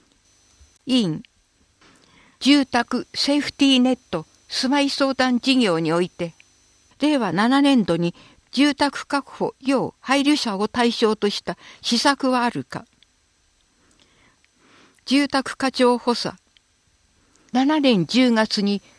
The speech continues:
住宅セーフティーネット法等の改正が予定されている。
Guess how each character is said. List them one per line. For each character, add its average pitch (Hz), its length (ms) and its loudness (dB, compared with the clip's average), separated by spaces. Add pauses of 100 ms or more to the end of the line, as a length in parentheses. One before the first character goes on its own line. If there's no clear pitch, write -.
住 294 260 2
宅 262 400 -6
セ - 280 -2
ー - 20 2
フ - 140 -8
テ 269 120 0
ィ 269 140 4
ー 190 60 -2
ネ 208 120 0
ッ 247 60 -2 (100)
ト 254 100 2
法 240 320 -4
等 254 300 -4
の 160 160 -6 (280)
改 269 180 -2
正 247 280 0
が 226 140 -2
予 202 180 -4
定 226 220 0
さ 202 160 -6
れ 180 140 -8
て 180 100 -8
い 170 160 -4
る。 165 140 -12